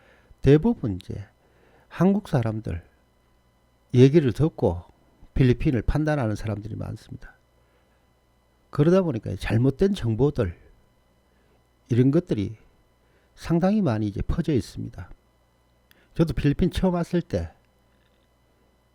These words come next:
만났던 한국 사람들이 저한테 이제 필리핀 얘기를 해준 거, 그게 정말 제가 아는 전부였습니다.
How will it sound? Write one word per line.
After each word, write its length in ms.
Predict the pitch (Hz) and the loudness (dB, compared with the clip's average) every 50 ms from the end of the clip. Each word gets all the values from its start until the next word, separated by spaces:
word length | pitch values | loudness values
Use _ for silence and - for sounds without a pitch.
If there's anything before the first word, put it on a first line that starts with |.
| _ _ _ - | _ _ _ -6
만났던 460 | 98 123 147 165 156 131 - 113 98 | -2 0 4 4 4 2 2 -2 -2
한국 280 | 113 135 147 156 151 - | 0 2 2 2 2 2
사람들이 600 | - 131 127 123 120 127 117 117 104 107 104 101 | 0 0 0 2 0 0 0 0 -2 -2 -4 -4
저한테 480 | - - 107 117 127 131 - 127 113 | -4 -2 0 0 -2 -2 -2 0 0
이제 180 | 104 107 107 98 | 0 -2 -6 -8
필리핀 480 | - - - 131 127 120 - - - 156 | -8 -4 -2 -2 0 0 -2 0 2 4
얘기를 300 | 127 123 120 127 120 110 | 4 4 4 2 -2 -2
해준 300 | 117 123 131 127 127 123 | -2 -2 -4 -4 -4 -4
거, 240 | - - 90 - - _ _ _ _ _ _ _ _ _ _ _ _ _ _ _ _ _ _ _ _ _ _ - _ | -6 -6 -8 -10 -12 _ _ _ _ _ _ _ _ _ _ _ _ _ _ _ _ _ _ _ _ _ _ -20 _
그게 380 | - - 147 147 160 190 175 135 | -2 0 0 4 4 4 2 2
정말 580 | - - 127 120 131 127 127 127 120 117 113 - _ _ _ _ _ _ _ _ _ _ _ _ _ _ _ _ _ _ _ _ _ _ - | 0 -2 -2 -2 -2 -2 -2 -2 -2 -4 -6 -8 _ _ _ _ _ _ _ _ _ _ _ _ _ _ _ _ _ _ _ _ _ _ -10
제가 340 | - - 147 151 165 170 120 | 0 2 4 6 6 6 4
아는 200 | 113 113 110 98 | 4 0 -2 -2
전부였습니다. 720 | - 147 170 156 156 135 101 98 - - 95 87 - - | 0 -2 -2 0 -2 -2 -4 -4 -8 -12 -14 -14 -16 -20